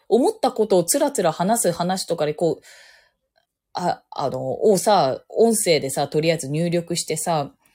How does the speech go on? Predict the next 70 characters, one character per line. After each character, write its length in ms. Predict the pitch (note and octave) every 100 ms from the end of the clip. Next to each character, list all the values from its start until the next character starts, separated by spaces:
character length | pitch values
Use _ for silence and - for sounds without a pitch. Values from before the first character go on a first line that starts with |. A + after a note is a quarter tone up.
| _ _
そ 160 | - A3+
れ 80 | B3+
を 80 | A#3+
ど 140 | B3
ん 100 | B3+
ど 100 | D#3
ん 80 | C#3
さ、 200 | D3 C#3
チ 100 | -
ャ 40 |
ッ 20 | E3
ト 80 |
ジ 120 | F#3+ G#3
ー 60 |
ピ 100 | G#3
ー 40 | G#3
テ 120 | A3
ィ 40 |
ー 20 |
と 80 | G#3+
か 80 | D3
に 100 | C#3
読 120 | D3
み 100 | F3+
込 100 | F#3
ま 120 | G#3
せ 120 | A3 E3
て 80 |
い 40 | C3+
っ 80 | -
た 100 | C3+
ら 80 |
さ、 320 | C#3 C#3 C3 C3 _ _ _ _ _ _ _ _ _ _ _ -
「あ 80 |
な 120 | F#3+ A3+
た 100 | E3+
は 80 |
こ 140 | C#3 A#3+
う 40 |
い 40 | C#4+
う 20 |
ふ 80 | D#4
う 40 |
に 120 | D#4
感 180 | - F3+
じ 120 | F#3
て 80 | F#3+
る 100 | G3+
ん 40 |
で 100 | F#3+
す 120 | D3+ F3
ね」 100 | F#3
み 100 | D3+
た 80 |
い 40 | C3
な 100 | B2+ - _ -
ふ 60 | E3+
う 40 |
に 280 | D3 - - _ _ _ _ _ _ _ _ -
回 200 | - G3+
答 120 | G#3
し 60 | -
て 80 |
く 100 | G#3+
れ 80 | G#3
る 80 | G3+
か 100 | D3
し 120 | -
ら 80 |
ね。 60 | -